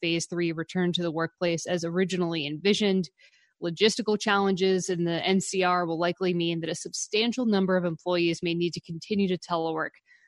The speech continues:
on a full or part-time basis until local conditions change. Again, no real timeline there, but they are acknowledging that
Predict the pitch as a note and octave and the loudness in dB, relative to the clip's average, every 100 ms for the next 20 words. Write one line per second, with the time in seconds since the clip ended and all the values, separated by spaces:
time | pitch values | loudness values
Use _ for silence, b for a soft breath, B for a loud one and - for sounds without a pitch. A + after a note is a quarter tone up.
0 | b b F3 - F#3+ F3 E3+ - G3 F#3 | b b -4 -2 0 2 0 0 -2 0
1 | F3 E3 E3+ E3+ E3 E3 E3 F3 F3 F#3+ | 0 0 2 2 2 -4 -6 -6 -4 0
2 | F3 E3 F3 E3 - F3 E3 - E3 - | 0 2 0 -2 -2 -2 0 -2 -6 -10
3 | - - F3 D3 - - - _ _ _ | -6 0 0 -2 -10 -10 -12 _ _ _
4 | - F#3+ A3+ F#3 D#3+ F#3+ G3+ A3 A3 G3+ | -6 2 4 4 2 2 2 2 -2 -8
5 | - C4+ C4+ C4 B3 A#3 A#3 A3 F3+ D#3+ | -4 0 2 2 2 0 0 0 0 0
6 | - - G3 G#3+ - A#3 C4+ G#3 G3+ G#3+ | -2 -4 2 2 2 2 2 2 2 4
7 | G3 F3+ E3+ E3 E3 D#3 | 2 0 0 -2 -2 -2